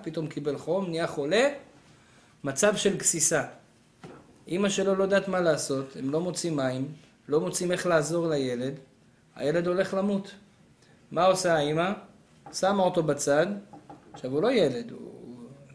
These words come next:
הוא יותר מגיל שלוש עשרה, עשרים, אבל הוא עדיין נער. והיא שמה אותו בצד, מתחילה לבכות. היא למדה אצל אברהם אבינו, אם יש בעיות, מה עושים? מתפללים.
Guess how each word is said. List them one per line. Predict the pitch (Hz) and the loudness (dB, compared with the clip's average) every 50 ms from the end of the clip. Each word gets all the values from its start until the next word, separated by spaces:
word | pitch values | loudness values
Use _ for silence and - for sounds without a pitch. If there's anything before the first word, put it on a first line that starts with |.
| - - - - | -20 -20 -20 -20
הוא | - - | -20 -20
יותר | - - - 202 240 | -20 -4 -2 0 0
מגיל | 262 220 151 131 135 131 120 | 2 0 -2 -2 -4 -6 -4
שלוש | - - - - - - - 135 175 160 | -4 -6 -6 -6 -8 -8 -6 -6 -4 -4
עשרה, | - 180 147 | -2 -4 -2
עשרים, | 131 - - - 165 185 185 139 123 | -2 -2 -4 -4 -4 -4 -6 -6 -8
אבל | 120 127 135 156 | -8 -6 -6 -4
הוא | 180 | -4
עדיין | 202 240 262 262 247 | -4 -4 -4 -4 -2
נער. | 269 294 240 156 127 117 - - - - - - - - - - - - - _ - - - - - - - - - - - _ - - _ - _ - - - - | -2 -2 -2 -2 -4 -6 -10 -14 -18 -20 -20 -20 -20 -20 -20 -20 -20 -20 -20 _ -20 -20 -20 -20 -20 -20 -20 -20 -20 -20 -20 _ -20 -20 _ -20 _ -20 -20 -20 -16
והיא | - 123 151 185 208 | -8 -4 -2 0 0
שמה | 202 - 226 233 233 214 | 2 4 4 6 6 4
אותו | 208 - 202 | 4 4 2
בצד, | 180 170 156 - - 196 214 220 | 2 2 -2 2 4 4 4 4
מתחילה | 226 208 202 - 233 254 262 | 4 0 0 2 2 4 4
לבכות. | 277 254 - - 294 285 277 277 - - - - - _ _ _ - - - - | 4 2 0 0 2 2 2 0 -4 -12 -14 -16 -20 _ _ _ -20 -20 -16 -6
היא | 170 175 | -4 -2
למדה | 185 180 180 180 196 202 | -2 0 2 6 6 6
אצל | 196 202 - 170 | 6 6 2 2
אברהם | 165 156 160 165 180 185 180 | 2 2 2 4 4 4 4
אבינו, | 170 156 180 202 202 208 226 240 240 240 180 | 2 2 2 2 4 4 2 2 0 -2 -4
אם | 180 190 | -2 -2
יש | 180 180 | -2 0
בעיות, | 160 175 165 170 185 185 185 185 | 2 4 4 4 4 4 2 0
מה | 196 | 0
עושים? | 196 185 165 - - 190 196 220 233 - - - - - _ - - _ _ _ _ _ _ _ _ _ _ _ - - - 127 | 0 0 0 -2 -2 -2 -2 -2 -4 -8 -12 -18 -20 -20 _ -20 -20 _ _ _ _ _ _ _ _ _ _ _ -20 -20 -14 -8
מתפללים. | 147 170 170 - - 240 240 254 277 294 320 349 339 294 262 208 | -6 -6 -6 -2 2 2 4 4 4 4 4 2 2 -2 -4 -10